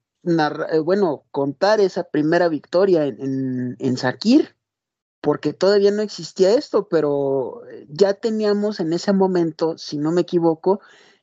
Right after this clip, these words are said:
el, el, ya ni siquiera la página, el grupo de WhatsApp que tenemos, que justamente se llama así, que tenemos con varios más am-, con varios amigos, y todos comentábamos, "Ganó, ganó, con un Racing Point,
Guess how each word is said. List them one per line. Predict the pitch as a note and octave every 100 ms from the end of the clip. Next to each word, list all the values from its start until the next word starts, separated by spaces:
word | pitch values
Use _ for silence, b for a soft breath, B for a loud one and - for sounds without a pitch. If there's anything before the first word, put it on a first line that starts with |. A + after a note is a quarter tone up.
| -
el, | C#3 C#3 C#3 _
el, | D3+ D3 C#3 C3+ -
ya | F3
ni | A3+
siquiera | A#3 B3+ B3
la | F3+ -
página, | C#4 - F#3 D3 -
el | D3+ D3+
grupo | D3+ A3+ D4+ - G#3
de | D#3+
WhatsApp | D3+ F3+ - B3+ D#4
que | -
tenemos, | F3 D#3 E3+ F3+ F#3 -
que | D3
justamente | F3+ G3 F#3 F3+ F#3 E3 b b b
se | -
llama | D3 F3+ F#3
así, | D#3+ G#3+ B3
que | F#3
tenemos | - D3 E3 F3+
con | - C#3+ C#3 C3
varios | D3+ F3+ F3+
más | E3+ E3+
am-, | E3+ D#3+
con | - D3+ D3 C#3 B2+
varios | D3+ F3 E3+
amigos, | F3 F#3 G3 B B B B -
y | D#3
todos | G#3 A3 G3+
comentábamos, | E3+ E3 D#3+ G#3+ A3 G3+ -
"Ganó, | E3 D#3+ E3 F3+ G#3 C4 C#4 C4 b b -
ganó, | E3 E3+ A3 C4+ -
con | E3+ G3
un | B3+
Racing | C4 D4 G#3+
Point, | - B3+ D#4+ F4+ -